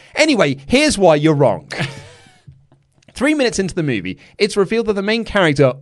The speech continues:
obviously, has a speech impediment. The movie is called The King's Speech, so something is going to happen where the guy currently in line to be king,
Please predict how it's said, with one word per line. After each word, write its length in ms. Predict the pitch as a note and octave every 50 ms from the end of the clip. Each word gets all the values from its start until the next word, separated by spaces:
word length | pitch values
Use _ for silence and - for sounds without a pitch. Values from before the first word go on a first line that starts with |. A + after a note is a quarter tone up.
| -
obviously, 640 | - D3 C3+ - - A#2 F#2+ - - - - F#2 F#2+ _ - - - -
has 160 | F3 E3 F3+
a 60 | F3+
speech 280 | - - A#3+ A3+ - -
impediment. 440 | C3 A2 - G2 F2+ E2 E2 F2 - - - - _ -
The 80 | F3
movie 220 | A#3+ C#4+ B3+ C4+ B3+
is 80 | -
called 180 | - - E3+ C#3
The 80 | D#3
King's 300 | C#3 - F3+ E3+ D#3 C3+
Speech, 260 | - - A#2+ - - - - -
so 120 | - - F#3+
something 360 | F3+ - A#3+ B3+ A#3+ C4 A#3+
is 160 | A3+ G#3 -
going 160 | G3 D#3+ D#3+ C#3+
to 80 | E3
happen 340 | D#3 G3 A#3 G#3+ - G3+ E3+
where 120 | D#3+ D3 C#3
the 80 | D3
guy 160 | C#3+ C#3+ C3+
currently 420 | C3+ C3+ G#3+ A#3+ C4+ C4 A#3+ A#3 G#3
in 80 | G3 F3
line 140 | D#3 D3 C#3
to 80 | - C3+
be 140 | D3+ D3
king, 380 | C#3 C#3 - A2 A2 C3 -